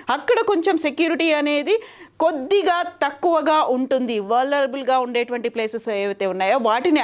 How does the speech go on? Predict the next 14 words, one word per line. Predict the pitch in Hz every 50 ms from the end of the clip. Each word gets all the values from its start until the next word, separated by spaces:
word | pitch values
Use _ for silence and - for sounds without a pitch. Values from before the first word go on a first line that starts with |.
| 220 240
ఐడెంటిఫై | 262 320 311 294 - 277 262 - 247
చేసి | 214 196 196 - 262
లోపలికి | 254 233 233 311 - - 294 262 269
రావడానికి | 247 220 214 214 214 208 214 208 214
ప్రయత్నాలు | 208 196 202 202 208 214 202 202 202 - 202
చేస్తున్నారు | 185 180 - - 185 190 175 175 180 185 180 175
అనేది | 180 180 180 185 254 - - - _ -
ఆపరేషన్ | 233 294 - 403 359 392 - 403 330 330
సింధూర్ | 320 - 294 285 285 269 311 311 294
జరిగిన | 220 254 247 254 247 254 247
తర్వాత | 226 226 214 214 196 190 190 - 330 415 - - - - _
కొద్ది | 285 294 294 - 427
కాలం | 415 392 339 330 349 359
స్తబ్దంగా | 349 - - 302 262 247 240 359 339 339 330 320